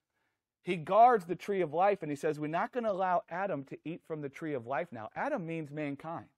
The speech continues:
And the reason why he says he's gonna do that is because he doesn't want man to live eternally joined with death. Because if man is joined to death eternally, then they'll never be able to be free to be married to him.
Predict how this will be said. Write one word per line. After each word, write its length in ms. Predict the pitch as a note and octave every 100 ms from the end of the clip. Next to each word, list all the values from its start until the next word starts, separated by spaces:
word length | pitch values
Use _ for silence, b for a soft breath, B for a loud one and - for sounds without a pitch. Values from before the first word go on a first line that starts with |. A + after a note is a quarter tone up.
| _ b b b b
And 140 | G3+
the 80 | G3
reason 500 | F3+ C#4 D#4+ B3+ G3
why 260 | G3 A#3 F#3+
he 80 |
says 300 | D#3+ - G#3+
he's 160 | F#3+ E3
gonna 220 | F#3 D3
do 280 | C3 G#3+ C#4
that 300 | B2 A2 A2 _ b b b
is 140 | D3+
because 260 | E3+ F3 E3+
he 80 |
doesn't 440 | C#3+ D#3+ C4+ B3+ -
want 260 | E3+ D#3+
man 560 | - D3+ A3+ D#3 A2 A2+
to 180 | - D#3
live 260 | D#3 G3+ -
eternally 840 | D3 C3+ G3 A3+ D#3+ B2 B2 B2 _ -
joined 420 | A2 D#3 F3 D3
with 220 | B2+ A#2+
death. 260 | C3 A#2 - _ _ _ _ _ _ _ _ _ -
Because 320 | C3+ E3+ D#3+
if 140 | D#3 C#3
man 460 | F#3 D4 D3+ C3
is 160 | D#3 B2+
joined 400 | A#2 E3 G#3+ G3
to 80 | C#3+
death 340 | B2+ A3 -
eternally, 720 | C#3+ C3+ G3+ C#4 D#3+ A#2+ B2+ C#3 b b
then 300 | B2 E3+ D#3
they'll 240 | C#3+ A#3+ G3
never 340 | F3+ C4+ C4
be 200 | F3+ F3
able 240 | A3 F#3
to 120 | D#3+ D#3+
be 140 | D3
free 420 | - B3 C4 F#3+
to 140 | E3 E3+
be 140 | E3+
married 420 | D#3 G3+ D#3+ E3+
to 80 | G#3
him. 260 | G#3+ D4